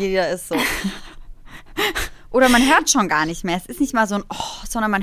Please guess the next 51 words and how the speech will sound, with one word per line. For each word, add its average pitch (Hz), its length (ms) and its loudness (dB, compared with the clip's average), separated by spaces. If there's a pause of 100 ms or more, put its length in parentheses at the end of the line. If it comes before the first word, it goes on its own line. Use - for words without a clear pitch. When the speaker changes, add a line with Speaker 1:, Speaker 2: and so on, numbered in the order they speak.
Speaker 1:
hört's 539 240 -2
einfach 160 180 -4
schon 170 140 -8
Speaker 2:
Man 214 140 2
Speaker 1:
gar 214 60 6
Speaker 2:
nimmt's 220 140 2
Speaker 1:
nicht - 60 -2
mehr. 220 60 6
Speaker 2:
gar 214 40 6
Speaker 1:
Die 220 40 6
Speaker 2:
nicht 220 120 4
Speaker 1:
Leute 226 40 4
Speaker 2:
wahr. 214 160 4
Speaker 1:
sind 196 80 -2
einfach 208 160 -4
so. 202 320 -4 (1500)
Speaker 2:
So, 214 200 0
Speaker 1:
Ja, 233 200 4 (100)
Speaker 2:
ja. 226 220 0
Speaker 1:
voll. 226 260 0 (400)
Speaker 2:
So, 208 360 2
als 202 200 0
es 208 140 0
mit 220 100 4
deiner 202 200 4
Waschmaschine 202 580 2
war 185 100 4
und 190 80 2
du 185 100 -4
wirklich 196 240 -2
Hilfe 208 240 0
gebraucht 185 440 0
hast 190 220 0
und 196 100 0
ich 202 120 0
so 202 140 2
war, 190 340 4 (920)
„Hm.“ 190 280 4 (240)
<laughs> 262 60 6 (1600)
Speaker 1:
Ich 240 80 2
hab 240 80 4
da 214 120 8
auch 185 60 0
zweimal 311 320 4
gep-, 262 180 -2 (240)
zweimal 294 380 2
gebrüllt, 180 460 -2
weil 190 120 2
ich 185 100 -4
so 185 140 -6
war 185 220 2